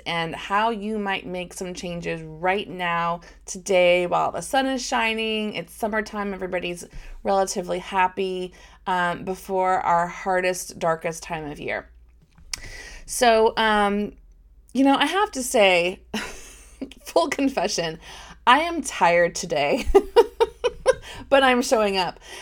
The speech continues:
And I'm tired not because I've been working too much. Um, I'm tired because I've been <laughs> going on vacation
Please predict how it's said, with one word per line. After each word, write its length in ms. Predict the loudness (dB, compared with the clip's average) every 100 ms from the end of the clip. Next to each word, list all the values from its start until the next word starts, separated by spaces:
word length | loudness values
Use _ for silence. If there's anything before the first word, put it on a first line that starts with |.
| -2
And 160 | 2 4
I'm 180 | 4 0
tired 580 | -4 0 4 4 2 2
not 200 | -2 -2
because 280 | -2 0
I've 140 | 0 -2
been 200 | -4 -4
working 420 | -4 -4 -6 -4
too 140 | -6
much. 320 | -6 -8 -8 -4
Um, 480 | 0 0 0 -4 -12 -20 -20 -8 0
I'm 200 | 2 2
tired 340 | 0 0 0
because 300 | 0 4 6
I've 160 | 6 4
been 140 | 4
<laughs> 120 | 2 2
going 160 | 0
on 160 | 2 -2
vacation 840 | -2 -4 -2 -2 -2 -4 -4 -6